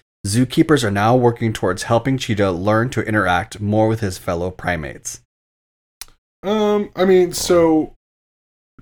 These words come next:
Speaker 2: to her point,
Speaker 1: Yeah.
Speaker 2: it's a terrible fucking argument.
Speaker 1: Yeah.
Speaker 2: Like, "But why can't I do it?" Like, I mean, come up with some <laughs> sort of, like, better
Speaker 1: But
Speaker 2: legal
Speaker 1: all she
Speaker 2: response.
Speaker 1: did, she's not, like, jumping in the enclosure. They're not actually making physical
Speaker 2: No,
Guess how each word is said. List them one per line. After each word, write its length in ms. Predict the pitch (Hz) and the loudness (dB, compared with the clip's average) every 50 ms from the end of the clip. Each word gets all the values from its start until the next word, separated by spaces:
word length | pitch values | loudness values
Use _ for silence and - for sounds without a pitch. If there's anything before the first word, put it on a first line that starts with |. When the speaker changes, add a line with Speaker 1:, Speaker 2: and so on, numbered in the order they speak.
| _ _ | _ _
Speaker 2:
to 120 | - 156 143 | -6 -6 -6
her 380 | - - - - 233 233 220 | -6 -8 -8 -8 -6 -6 -6
point, 680 | 220 - - - 127 113 110 107 190 185 - _ - - | -8 -12 -8 -6 -4 -4 -2 -4 -6 -10 -14 _ -14 -6
Speaker 1:
Yeah. 340 | 123 147 139 101 80 80 - - - - - - - - - - - - | -2 0 2 2 0 -2 -6 -10 -12 -12 -12 -12 -16 -18 -18 -18 -18 -16
Speaker 2:
it's 200 | - - - - | -14 -8 -4 -4
a 60 | 220 | -4
terrible 560 | - - - - 143 156 151 151 131 120 123 120 | -4 -4 -6 0 2 4 4 4 4 2 -2 -2
fucking 400 | - - 123 - - - 113 110 | -2 -2 -2 -2 -2 -4 -2 -2
argument. 580 | 110 113 110 110 110 104 110 117 107 104 - - - | -2 -2 -2 -4 -4 -4 -6 -6 -8 -10 -14 -10 -4
Speaker 1:
Yeah. 340 | 143 147 131 92 69 87 - _ _ _ _ | 0 2 2 2 0 -4 -10 _ _ _ _
Speaker 2:
Like, 320 | 151 147 139 135 - - - - - _ _ | 4 4 4 4 0 -6 -16 -20 -20 _ _
"But 240 | - 208 208 196 - - _ | 2 2 2 0 -4 -10 _
why 320 | 202 208 240 247 240 226 | -2 2 4 6 6 4
can't 340 | 214 - - 233 214 208 214 214 | 4 4 4 4 4 4 4 4
I 220 | 247 294 330 320 | 4 4 4 4
do 340 | 269 233 175 160 156 147 147 | 2 2 2 4 4 4 2
it?" 100 | 139 - 135 | 0 0 2
Like, 400 | 139 135 127 127 117 - - _ _ _ _ _ _ | 4 4 4 4 0 -4 -12 _ _ _ _ _ _
I 100 | - 170 175 | -2 -2 0
mean, 460 | 170 170 170 165 160 160 143 - - _ _ _ | 2 0 0 0 0 -2 -6 -10 -14 _ _ _
come 200 | - 269 277 277 | 4 4 6 6
up 160 | 247 226 - 175 | 6 6 4 2
with 120 | 165 151 | 0 0
some 180 | - - 139 127 | 0 -2 -2 -2
<laughs> 0 | |
sort 320 | - - - - - 165 | -2 -6 -2 0 2 2
of, 140 | 151 135 120 | 2 2 2
like, 160 | 127 123 120 117 113 - _ - | 2 0 0 -2 -8 -14 _ 0
better 440 | 131 127 127 135 131 131 127 123 123 | 2 2 4 4 4 4 4 4 4
Speaker 1:
But 280 | 123 120 120 - - 117 | 4 2 2 -2 -2 4
Speaker 2:
legal 300 | 123 - - - 120 240 | 6 8 8 8 6 4
Speaker 1:
all 200 | 254 269 294 320 | 6 6 6 6
she 220 | - - 311 285 | 6 4 2 2
Speaker 2:
response. 360 | 233 - 294 311 285 247 - - | 2 2 2 0 0 -2 -8 -12
Speaker 1:
did, 140 | - - | -10 -6
she's 220 | - - 240 214 180 | 0 0 2 2 4
not, 220 | 185 190 208 214 - | 4 4 4 6 6
like, 200 | 220 196 165 117 | 4 4 4 2
jumping 420 | 101 113 127 131 156 165 175 160 | 2 4 4 4 6 4 4 4
in 120 | 156 151 | 4 4
the 140 | 151 147 143 | 4 4 4
enclosure. 680 | 135 123 117 - - 123 139 160 160 131 101 101 110 117 | 2 2 0 2 6 8 10 10 10 8 6 4 4 4
They're 120 | 113 117 117 | 4 4 2
not 200 | 131 143 - 127 | 2 2 2 2
actually 260 | 139 143 - - 123 | 2 2 0 0 0
making 220 | 127 117 110 98 92 | 0 0 0 -2 -4
physical 500 | - - - 120 131 139 127 110 120 | -2 2 4 4 4 2 0 0 -2
Speaker 2:
No, 40 | 98 | -2